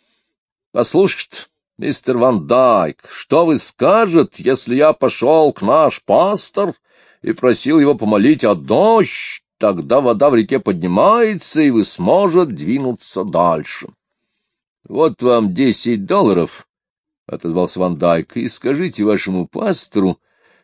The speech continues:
пусть молится так, чтоб чертям в аду стало жарко». Пастор отслужил мессу, и на следующий день хлынул дождь.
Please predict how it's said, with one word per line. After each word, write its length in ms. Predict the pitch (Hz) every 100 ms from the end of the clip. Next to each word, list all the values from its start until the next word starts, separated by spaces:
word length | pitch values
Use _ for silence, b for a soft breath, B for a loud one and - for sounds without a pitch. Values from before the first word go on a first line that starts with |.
| _
пусть 440 | - 143 151 - -
молится 600 | 135 151 147 120 - 123
так, 260 | - 147
чтоб 240 | - 139 120
чертям 560 | - 143 101 165 185
в 60 | 175
аду 260 | 160 151 120
стало 400 | - - 120 110
жарко». 400 | 117 101 - 87 _ _ _ _ _ _ _ _ _ _
Пастор 720 | - 92 95 87 - - 82 _ -
отслужил 480 | 85 - 85 80 80
мессу, 580 | 80 127 180 - 170 - _ _ _ _ _ _ _ _ _ _
и 300 | - 85 87
на 160 | 90 101
следующий 560 | - 110 95 92 - 90
день 180 | 113
хлынул 400 | 107 - 92 95
дождь. 460 | 87 78 80 - -